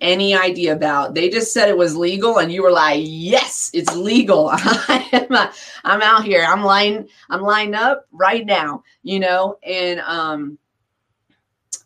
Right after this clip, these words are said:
you need to know what your, what your requ-, what your requi-, requirements are, 'cause you still can get in trouble for,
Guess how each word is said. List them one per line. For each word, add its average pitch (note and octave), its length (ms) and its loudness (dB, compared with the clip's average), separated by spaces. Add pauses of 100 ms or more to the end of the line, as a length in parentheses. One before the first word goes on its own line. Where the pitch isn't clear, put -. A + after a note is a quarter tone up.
(120)
you F3 120 -6
need G#3 180 -2
to G#3 100 -6
know F#3+ 180 2
what F3+ 180 4
your, D#3+ 460 -2
what D#3 320 -4
your D3+ 340 -4
requ-, C#3+ 260 -10
what D#3 160 -6
your D#3 160 -6
requi-, D#3 300 -4
requirements D#3+ 640 -2
are, C#3+ 160 -2
'cause F3 180 -2
you A#3+ 80 -8
still F4+ 280 -8
can B3 300 -4
get A3 260 -4
in F#3+ 120 -4
trouble G3 420 -2
for, E3 340 -10